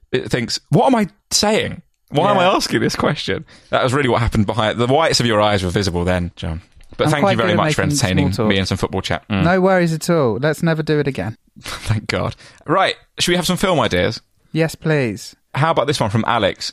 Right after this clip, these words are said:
Speaker 1: Grant and Phil Mitchell versus Florence and the Machines.
Speaker 2: So I warned, I warned you,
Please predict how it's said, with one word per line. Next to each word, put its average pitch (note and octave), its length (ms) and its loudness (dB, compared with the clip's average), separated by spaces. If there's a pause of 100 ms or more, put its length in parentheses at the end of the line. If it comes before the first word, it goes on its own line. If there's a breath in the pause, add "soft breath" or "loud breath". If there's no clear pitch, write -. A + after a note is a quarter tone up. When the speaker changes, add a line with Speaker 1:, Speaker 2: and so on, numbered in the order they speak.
Speaker 1:
Grant D3 320 2
and D3 140 0
Phil C#3 220 2
Mitchell G#2 400 0
versus G2+ 380 0
Florence A2 460 0
and G#2+ 100 4
the G#2 40 2
Machines. F#2 680 0 (140)
Speaker 2:
So - 260 -2
I G3+ 200 4
warned, F#3+ 600 2 (200)
I E3+ 100 4
warned F#3+ 380 2
you, C3 280 2